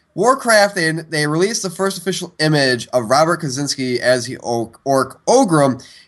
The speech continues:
and it pretty much turns out that he's gonna be the main protagonist, or main character at least, in this film.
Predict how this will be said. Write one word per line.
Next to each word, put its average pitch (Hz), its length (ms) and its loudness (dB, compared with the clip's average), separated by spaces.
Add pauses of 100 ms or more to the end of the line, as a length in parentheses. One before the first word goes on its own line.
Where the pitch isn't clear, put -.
and 175 260 6
it 180 80 0
pretty 285 180 -2
much - 40 -12
turns 247 260 -2
out 208 320 2
that 175 200 0
he's 180 360 -12
gonna 220 140 -14
be 214 80 -12
the 185 100 -6
main 165 640 -4 (220)
protagonist, 175 720 -2
or 139 40 -8
main 147 220 -4
character 160 480 -2
at 127 80 -6
least, 123 460 -2 (500)
in 175 240 4
this 156 320 0
film. 139 640 2